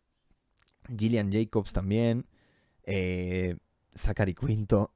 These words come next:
Es que, es que es increíble. De verdad. Y después hay, hay participaciones, eh, puntuales que son brillantes. Creo que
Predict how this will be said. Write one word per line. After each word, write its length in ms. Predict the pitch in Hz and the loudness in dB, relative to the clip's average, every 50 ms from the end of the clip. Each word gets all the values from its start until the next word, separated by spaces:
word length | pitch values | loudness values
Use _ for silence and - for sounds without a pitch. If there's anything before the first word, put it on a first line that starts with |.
| _ _ | _ _
Es 80 | - | -12
que, 140 | - - - - | -8 -8 -8 -8
es 100 | - - | -8 -4
que 120 | - 95 | -2 -2
es 120 | 90 - | -2 -2
increíble. 460 | - 90 - 82 71 60 55 50 - - _ _ _ _ _ _ _ _ _ _ _ | -4 -6 -6 -6 -6 -6 -8 -8 -12 -14 _ _ _ _ _ _ _ _ _ _ _
De 100 | - 95 | -4 -4
verdad. 280 | 95 98 113 127 - | -2 0 0 0 0
Y 60 | - 98 | -2 -4
después 360 | 98 - - 117 113 - - - | 0 2 4 4 4 2 -2 -2
hay, 180 | 110 113 113 113 - - | 0 2 2 2 0 0
hay 340 | 110 107 110 110 110 104 98 92 - _ | -2 0 2 2 2 2 0 -2 0 _
participaciones, 920 | - 101 - 107 107 95 95 - - 110 104 104 98 - - - - - _ _ _ | 0 0 2 0 0 0 0 0 0 0 2 2 0 -2 -6 -12 -16 -20 _ _ _
eh, 180 | - 98 95 87 | -8 -8 -8 -4
puntuales 680 | - 113 113 104 95 110 117 117 117 131 160 - - _ _ _ _ _ _ _ _ _ _ _ _ _ _ _ | -2 -2 -2 2 6 6 8 8 8 6 2 0 -6 _ _ _ _ _ _ _ _ _ _ _ _ _ _ _
que 100 | - 104 | -10 -10
son 220 | - - 95 92 90 | -6 -4 -4 -4 -2
brillantes. 540 | 90 90 90 80 78 80 - - 90 - | -2 -2 -4 -4 -8 -8 -8 -8 -8 -8
Creo 240 | - - 113 120 120 | 0 6 6 6 8
que 240 | 107 123 117 120 | 8 6 4 4